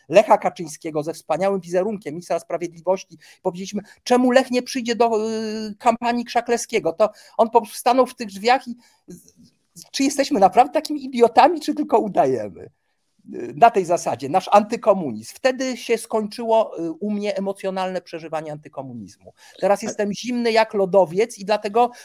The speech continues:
Speaker 1: no mówię, y, emocje fajne. Y, piętnastego października się rozczarowali, no ale to jest też ich wina, że są, że oczekują od polityki tego, czym polityka nie jest.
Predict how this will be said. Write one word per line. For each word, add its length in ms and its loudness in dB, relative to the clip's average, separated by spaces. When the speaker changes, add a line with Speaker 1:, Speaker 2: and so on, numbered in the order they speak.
Speaker 1:
no 80 2
mówię, 460 6
y, 400 0
emocje 420 0
fajne. 540 0
Y, 340 0
piętnastego 640 -2
października 680 -2
się 140 -6
rozczarowali, 720 0
no 100 -2
ale 140 0
to 120 -6
jest 140 -10
też 200 -8
ich 100 -6
wina, 280 0
że 100 -6
są, 280 -4
że 160 6
oczekują 440 4
od 140 0
polityki 600 -2
tego, 280 0
czym 240 -4
polityka 580 -2
nie 300 0
jest. 480 -10